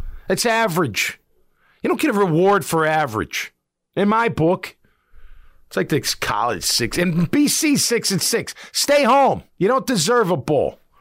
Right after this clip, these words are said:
Everybody gets a bowl. Do you hear that? Every bowl eligible team's getting a bowl game. "Aw, does little Jimmy need a cookie?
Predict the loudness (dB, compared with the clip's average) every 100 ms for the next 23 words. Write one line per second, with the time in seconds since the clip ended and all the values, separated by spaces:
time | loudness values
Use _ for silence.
0 | -20 -18 -16 -4 -2 0 0 2 2 2
1 | 2 2 2 -2 2 4 6 4 4 2
2 | 4 4 2 0 -4 -14 -2 0 2 2
3 | 2 4 6 6 4 4 4 2 2 0
4 | 0 0 2 0 2 2 2 0 0 2
5 | 2 0 -2 -4 -8 -14 -8 0 2 4
6 | 4 4 2 0 0 0 0 0 2 2
7 | 2 0 2 2 2 2 2 2